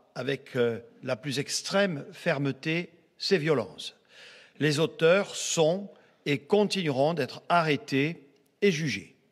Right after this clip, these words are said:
Je veux dire aussi toute ma solidarité à nos concitoyens de Guadeloupe, et qui en sont les premières victimes. Je le dis clairement, rien ne peut justifier de tels actes,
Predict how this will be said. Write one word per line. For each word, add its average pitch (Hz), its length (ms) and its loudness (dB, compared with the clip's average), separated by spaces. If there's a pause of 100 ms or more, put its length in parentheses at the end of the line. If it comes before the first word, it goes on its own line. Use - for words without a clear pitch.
(800)
Je 147 120 0
veux 165 140 4
dire 180 200 2 (100)
aussi 226 600 2
toute - 300 -2
ma 151 180 0
solidarité 160 1120 0 (320)
à 117 140 -2
nos 170 200 6
concitoyens 151 800 0
de 110 160 -6
Guadeloupe, 139 640 0 (600)
et 147 160 2
qui 175 140 4
en 170 120 4
sont 180 460 0 (260)
les 143 180 0
premières 147 460 -2
victimes. 117 420 -8 (840)
Je 131 160 -2
le 175 160 4
dis 226 380 0 (380)
clairement, 156 480 0 (720)
rien 180 460 2
ne 202 100 4
peut 175 240 2
justifier 147 1000 -2 (140)
de 107 140 -12
tels 120 400 -2
actes, - 420 -4